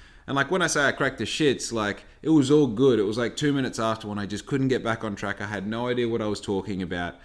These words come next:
I mean, fuck's sake, it's literally eight o'clock in the morning on Thursday, and I cannot put two fucking sentences together. But I'm gonna try again. We'll start from scratch.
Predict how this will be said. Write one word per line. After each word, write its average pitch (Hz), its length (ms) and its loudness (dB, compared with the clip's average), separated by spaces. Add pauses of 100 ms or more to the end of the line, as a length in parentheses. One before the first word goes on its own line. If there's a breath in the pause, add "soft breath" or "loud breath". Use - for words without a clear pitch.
(220 loud breath)
I 131 60 -4
mean, 123 120 2
fuck's 123 300 -4
sake, 101 240 -2
it's 117 160 -8
literally 123 560 0
eight 113 160 0
o'clock 110 300 -4
in 104 40 -4
the 104 60 -2
morning 104 340 -2
on 98 140 -4
Thursday, 95 560 -4
and 92 80 -8
I 98 120 -6
cannot 117 680 -6
put - 240 -8
two 123 260 -4
fucking 110 540 -6
sentences 107 580 -10
together. 82 400 -10 (400 loud breath)
But - 320 -4 (380 loud breath)
I'm 123 40 -10
gonna 131 120 -2
try 156 320 -2
again. 113 420 -6
We'll 110 100 -12
start 131 300 -4
from 120 140 -6
scratch. - 520 -6